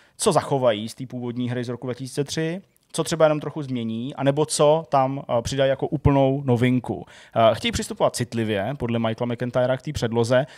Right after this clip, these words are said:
ale, eh, jako řekl, že prostě změnám se nevyhnou, že to nebude, eh, remake v tom smyslu, že by prostě došlo jenom jako na udělání té úplně stejné hry,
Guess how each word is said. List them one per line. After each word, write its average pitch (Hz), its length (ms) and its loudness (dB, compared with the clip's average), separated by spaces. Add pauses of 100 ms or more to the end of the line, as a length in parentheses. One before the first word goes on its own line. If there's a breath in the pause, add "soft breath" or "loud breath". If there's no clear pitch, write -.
(160 loud breath)
ale, 160 300 8
eh, 131 560 0
jako 139 300 -4
řekl, 135 240 -2
že 139 120 -2
prostě - 280 -8
změnám 139 280 0
se 147 120 0
nevyhnou, 117 380 -2
že 113 100 -10
to 131 100 -2
nebude, 131 400 4 (260 loud breath)
eh, 123 220 4
remake 139 460 0
v - 40 -20
tom 135 160 -4
smyslu, 135 380 -6
že 127 140 -6
by 123 240 -6
prostě 117 300 -12
došlo 117 300 -6
jenom 117 180 -4
jako 117 220 -6
na 120 180 0 (220 soft breath)
udělání 123 480 2
té 143 160 -10
úplně 127 240 -4
stejné 123 380 2
hry, 123 300 2